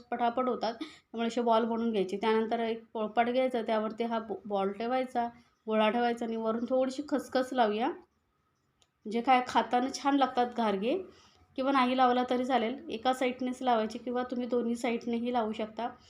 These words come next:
हलक्या हाताने दाबून घ्यायचं आणि वरून थोडंसं सुकं पीठ लावूया, जास्त पीठ लावायचं नाही, हलकं हलकंसं सुकं पीठ लावून आपण हे घारगे आता लाटून घेऊया. तर बघा,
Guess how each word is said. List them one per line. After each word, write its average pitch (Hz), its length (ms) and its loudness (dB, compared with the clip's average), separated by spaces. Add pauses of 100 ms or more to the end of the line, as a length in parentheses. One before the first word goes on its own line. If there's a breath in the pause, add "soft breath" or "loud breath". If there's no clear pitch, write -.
(260 soft breath)
हलक्या 233 220 0
हाताने 247 240 2
दाबून 240 380 4
घ्यायचं 233 400 0 (120)
आणि 220 220 -2
वरून 220 260 -2
थोडंसं 262 380 0
सुकं 277 320 0
पीठ 262 240 -2
लावूया, 226 240 2
जास्त 220 300 -2
पीठ 240 260 -6
लावायचं 220 360 0
नाही, 220 120 -4 (400 loud breath)
हलकं 247 260 2
हलकंसं 240 420 0
सुकं 247 320 -4
पीठ 247 280 -6
लावून 262 260 2 (460 soft breath)
आपण 233 200 0
हे 233 100 -2
घारगे 226 340 -2
आता 226 200 0
लाटून 240 400 4
घेऊया. 233 360 2 (2500)
तर 190 100 -10
बघा, 175 220 -12